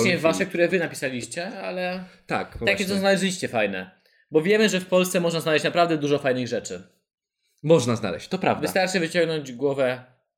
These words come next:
Speaker 2: wiesz, jak nad, nad choinki, rozejrzeć
Speaker 1: Mhm.
Speaker 2: się, co robi sąsiad i coś ciekawego się znajdzie.
Speaker 1: I co, to, czekaj, to teraz, y,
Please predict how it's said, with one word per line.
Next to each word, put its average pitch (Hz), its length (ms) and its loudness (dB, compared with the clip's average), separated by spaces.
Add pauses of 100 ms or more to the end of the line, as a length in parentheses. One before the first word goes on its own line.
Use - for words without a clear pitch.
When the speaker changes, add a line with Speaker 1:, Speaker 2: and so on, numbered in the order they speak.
(140)
Speaker 2:
wiesz, 120 260 -2
jak 113 140 -8
nad, 127 240 -6
nad 165 260 -2
choinki, 202 600 0
rozejrzeć 165 400 4
Speaker 1:
Mhm. 175 160 -4
Speaker 2:
się, - 60 -16
co 180 80 4
robi 160 160 2
sąsiad 185 680 0 (320)
i 151 80 -10
coś 180 160 0
ciekawego 151 440 2
się 127 100 -6
znajdzie. 117 340 -2
Speaker 1:
I - 60 -4
co, 180 180 6
to, 160 180 -4 (120)
czekaj, 131 200 2
to 175 140 -2
teraz, 170 300 0
y, 160 220 0